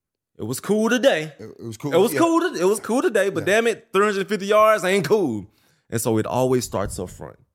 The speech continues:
Speaker 2: Okay.
Speaker 1: Starts up front with these big boys, and it then goes back to, to linebackers and the D Bs.
Speaker 2: All right, so before we get off this topic, it's a painful topic. Yes, they are oh and one.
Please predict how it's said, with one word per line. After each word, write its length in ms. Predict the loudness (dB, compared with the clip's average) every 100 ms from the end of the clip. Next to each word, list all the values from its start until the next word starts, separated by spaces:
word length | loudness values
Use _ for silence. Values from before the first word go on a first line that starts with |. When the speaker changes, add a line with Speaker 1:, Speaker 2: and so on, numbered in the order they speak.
| -18
Speaker 2:
Okay. 240 | -14 -14 -14
Speaker 1:
Starts 300 | -6 -4 -4
up 100 | -6
front 140 | -6
with 60 | -4
these 180 | -8 -4
big 260 | -4 -4
boys, 340 | -4 -2 -2 -4
and 120 | -12
it 80 | -12
then 140 | -12
goes 220 | -10 -12
back 200 | -8 -8
to, 80 | -8
to 120 | -12
linebackers 440 | -10 -8 -6 -8 -10
and 80 | -14
the 60 |
D 140 | -12 -14
Bs. 400 | -16 -20 _ _ _ _ _ _ _ -10
Speaker 2:
All 100 | -6
right, 260 | -6 -8
so 200 | -10 -10
before 340 | -10 -10 -8 -6
we 80 |
get 160 | -6 -4
off 180 | -4 -6
this 160 | -12 -12
topic, 580 | -10 -10 -10 -14 _ -20
it's 220 | -20 -18
a 60 |
painful 440 | -16 -12 -12 -12 -14
topic. 520 | -10 -8 -8 -10 -14 _ _ _
Yes, 300 | -12 -10 -8
they 200 | -10 -10
are 280 | -6 -4 -4
oh 180 | -6 -6
and 160 | -8 -10
one. 340 | -10 -10 -12